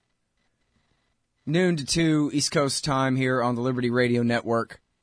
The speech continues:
on the weekdays, K P F K in L A on Sunday mornings. Talking with John B. Carroll from the Henry County Report about these criminal cops. And,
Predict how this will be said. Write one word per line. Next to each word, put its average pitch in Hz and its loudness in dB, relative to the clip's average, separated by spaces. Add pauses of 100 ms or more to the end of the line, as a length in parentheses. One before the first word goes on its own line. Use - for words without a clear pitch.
(680)
on 113 -4
the 113 -4
weekdays, 117 -2
K 127 -2
P 123 -4
F 113 -4
K 117 0
in 110 -4
L 107 -2
A 110 0
on 107 -4
Sunday 107 -4
mornings. 110 -4 (720)
Talking 165 0
with 139 0
John 160 2
B. 160 0
Carroll 156 2
from 139 -4
the 123 0
Henry 185 -2
County 160 -2
Report 143 0
about 135 4
these 123 -2
criminal 185 -2
cops. 123 2
And, 135 0